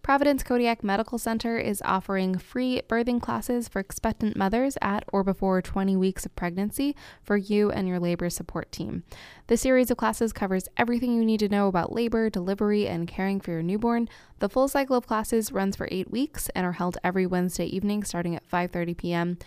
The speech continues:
No registration is required, and you can start at any time. You can also make up a class if you missed one by catching the next cycle of classes. Find the weekly schedule on the Providence website or call nine oh seven, four eight six, nine five six nine.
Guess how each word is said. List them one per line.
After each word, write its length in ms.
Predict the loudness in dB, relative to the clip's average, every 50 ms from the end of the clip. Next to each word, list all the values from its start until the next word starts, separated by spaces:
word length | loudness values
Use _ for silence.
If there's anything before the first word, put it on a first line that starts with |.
| -20 -20 -20 -18 -2 2
No 160 | 6 8 8
registration 500 | 8 6 4 2 0 -2 -2 -2 0 -2
is 140 | -2 -2 -2
required, 460 | -4 -4 -2 0 2 2 2 2 0
and 160 | 0 -2 -2
you 60 | -2
can 160 | -2 -2 -4 -4
start 260 | -4 -4 -2 -2 -2
at 100 | -4 -4 -2
any 200 | 0 2 2 2
time. 440 | 0 0 -2 0 0 0 0 0 -2 -6 -12 -20 _ _
You 100 | -8 -2
can 120 | 0 0
also 240 | 2 2 2 0 0
make 240 | 2 0 0 0 0
up 100 | 0 -2
a 60 | -2
class 320 | -2 -2 -2 -2 -2 -2 -4
if 80 | -2
you 100 | 0 0
missed 240 | 2 2 0 0 2
one 240 | 2 2 2 2 0
by 160 | 0 0 -2
catching 400 | -2 -4 -6 -4 -2 0 0 0
the 100 | 2 2
next 420 | 2 0 -2 -2 -6 -12 -14 -12 -8
cycle 280 | -6 -6 -4 -4 -4
of 120 | -6 -6 -6
classes. 520 | -8 -10 -10 -8 -8 -8 -8 -8 -10 -12 -16 -20 -20 -20 -20 -20 -20 -20 0 4
Find 200 | 6 6 6 6
the 80 | 4
weekly 220 | 4 2 2 0 0
schedule 380 | 0 0 0 2 4 4 4
on 200 | 4 4 2 0
the 60 | 0 -2
Providence 480 | -2 -2 -2 0 2 2 0 0 0
website 480 | -2 -4 -4 -2 -2 0 0 0 0 -2 -2
or 200 | 0 0 0 0
call 320 | 0 0 0 2 2 2
nine 220 | 2 2 2 2 0
oh 80 | 0
seven, 400 | -2 -2 -2 0 2 2 2 0
four 240 | 0 -2 -2 -2 0
eight 160 | 0 -2 -2
six, 340 | -2 -4 -4 -4 -4 -8 -10 -6
nine 220 | -2 -2 0 0 -2
five 240 | -2 -4 -4 -4 -6
six 320 | -6 -8 -6 -6 -4 -2
nine. 340 | -2 0 0 0 0 -2